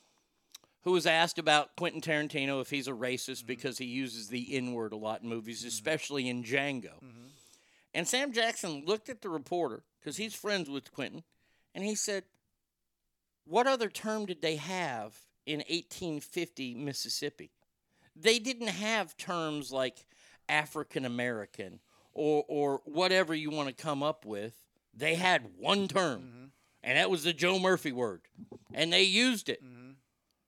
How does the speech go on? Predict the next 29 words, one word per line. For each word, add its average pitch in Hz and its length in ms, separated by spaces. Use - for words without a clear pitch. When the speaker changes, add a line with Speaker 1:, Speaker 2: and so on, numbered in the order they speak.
Speaker 1:
So 190 520
I, 170 100
I, 170 40
I, 175 300
I, 165 260
I 175 100
just 185 280
sit 247 180
back 208 240
and 185 100
I 185 60
go, 165 280
"What's 381 280
causing 156 720
all 95 240
this?" 95 180
Do, 185 140
do 185 200
you, 247 300
I, 185 260
I 180 60
mean, 180 220
my 196 280
theory 202 480
is 151 140
this, - 420
this 127 360
guilt 165 520
Speaker 2:
Yeah, 196 180